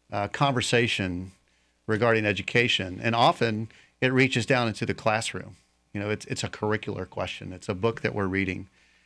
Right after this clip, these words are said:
And there are, you know, there's, there's a great, uh, there's very strong opinions. And I think, too, uh, uh, we live in a, in a time when there's pretty significant fear,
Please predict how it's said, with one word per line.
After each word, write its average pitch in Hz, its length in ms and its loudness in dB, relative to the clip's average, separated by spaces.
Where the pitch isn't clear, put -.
And 139 120 2
there 165 120 4
are, - 180 4
you 127 140 -2
know, 135 100 4
there's, 127 240 2
there's 131 280 -2
a 120 60 -2
great, 131 440 0
uh, 113 260 0
there's 117 220 0
very 156 220 4
strong 143 300 2
opinions. 107 680 -2
And 160 160 2
I 175 80 2
think, 160 220 -2
too, 165 280 2
uh, 123 100 0
uh, - 80 -2
we 151 160 2
live 160 160 2
in 131 100 0
a, 113 160 -2
in 117 140 -4
a 101 60 -6
time 123 680 -4
when 123 100 -2
there's 123 160 0
pretty 151 220 0
significant 123 520 -2
fear, 107 400 -6